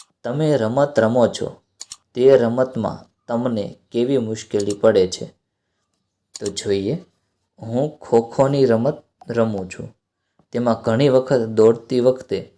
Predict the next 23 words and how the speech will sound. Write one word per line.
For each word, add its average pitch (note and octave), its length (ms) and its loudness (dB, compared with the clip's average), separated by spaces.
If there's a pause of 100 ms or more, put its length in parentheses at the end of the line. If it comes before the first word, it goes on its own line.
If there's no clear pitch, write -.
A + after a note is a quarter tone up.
(260)
પડી B2+ 220 0
જવાથી A2+ 440 0
વાગી G#2+ 320 0
જાય G2+ 260 -6
છે. - 260 -16 (640)
ક્યારેક B2+ 400 2
મારી A2+ 340 0
ટીમના A#2 480 -6
ખેલાડી A2+ 520 0
તરત B2+ 460 -2
આઉટ A2 420 -2
થતાં G2 400 -4
મારે G#2+ 260 2
જ A#2 120 -6
મેદાનમાં G2 540 -4
ટકી G2+ 300 -2
રહેવું G2 500 -2 (480)
પડે G2 280 -4
છે. - 200 -14 (3250)
હવે B2+ 180 -2
પ્રશ્ન A#2+ 540 -2
બે G2+ 180 2
છે, D3 160 -4